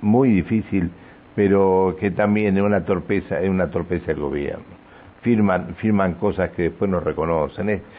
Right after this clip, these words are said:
eh, hay torpezas muy, muy grandes. Bueno, Jorge, ha sido un gusto charlar contigo. Te mando un abrazo, que tengan, este, mucha suerte a partir del seis y que se comience a trabajar,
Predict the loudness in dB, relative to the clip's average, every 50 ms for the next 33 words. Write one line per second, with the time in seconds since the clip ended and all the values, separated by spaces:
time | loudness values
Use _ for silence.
0 | -20 -20 -12 -6 -2 0 0 0 0 0 0 0 0 0 2 0 0 0 0 -2
1 | -2 0 -2 -2 0 0 0 0 2 2 0 0 0 0 -2 -2 -2 -4 -4 -2
2 | 0 2 2 4 2 2 0 -2 -8 -20 -20 -20 -20 -16 -6 0 0 2 2 2
3 | 2 2 2 2 2 0 -2 -8 -20 -20 -20 -10 -4 -2 -2 0 2 2 2 2
4 | 2 2 2 2 2 2 2 2 2 2 2 2 0 0 0 0 0 2 2 2
5 | 2 2 2 2 2 2 2 2 2 4 4 4 4 2 2 0 0 0 0 2
6 | 2 2 2 2 4 4 2 2 0 -4 -10 -20 -20 -20 -20 -12 -4 0 2 2
7 | 2 2 2 2 2 4 4 4 4 4 4 2 2 0 0 0 2 2 0 0
8 | 2 2 2 2 2 2 0 0 2 2 -2 -2 0 0 0 2 4 4 4 6
9 | 4 4 2 0 -2 0 2 4 4 2 2 0 -2 0 0 0 -2 0 -2 -2
10 | 0 0 0 0 2 2 2 2 2 0 0 0 0 0 0 0 0 0 0 0
11 | 0 0 0 0 -2